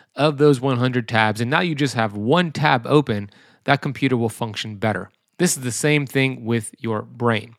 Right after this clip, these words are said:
So there's different types of blue light blocking glasses. There are computer glasses that you would wear during the day when working with screens and under artificial light. There are light sensitivity glasses that you would also wear during the day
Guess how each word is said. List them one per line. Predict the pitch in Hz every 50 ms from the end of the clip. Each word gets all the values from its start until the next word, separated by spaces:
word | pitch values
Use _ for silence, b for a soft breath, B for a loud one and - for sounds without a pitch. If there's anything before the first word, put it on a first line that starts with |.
| B B B B B B
So | - - 156
there's | 156 139
different | 120 196 214 - 226 170 139
types | - - 165 165 156 139 - -
of | - - 131 117 113
blue | 110 139 151
light | 143 139 135 131 117
blocking | 127 117 117 113 - 131 120
glasses. | 110 113 113 110 104 - - 120 113 110 -
There | 117 120 120 120
are | 123 120 110
computer | - - 131 123 117 - - 185 185 175 175 160
glasses | 135 139 139 139 135 - - 139 135
that | 110 123 120
you | 127 123
would | 120 123 110
wear | 120 131 131 127 117 b b b b b b b 127
during | 139 151 170 190 202
the | 202 180
day | 139 127 127 120 117 117 113 107 b b b b
when | _ 127 123 120
working | 113 139 156 151 - 147
with | 127 120 113
screens | - - - 180 180 180 180 175 175 160
and | - - 120 127 -
under | - 139 139 131 139 139 135 - _
artificial | - 127 131 135 123 - - 131 120 - 135 123 127 - -
light. | - 117 113 110 - - - b b b b b b _
There | 143 147
are | 143 139 131
light | 123 117 135 143 156 160 - -
sensitivity | - - - 123 107 - 123 - - 208 269 277 277 233
glasses | 175 135 135 127 123 117 - - 127 123 113
that | 120 117
you | 127 127
would | 135
also | 156 190 202 190 - 175
wear | 143 143 139
during | 131 123 131 127 123
the | 120 117
day | 113 123 120 113 113 113 107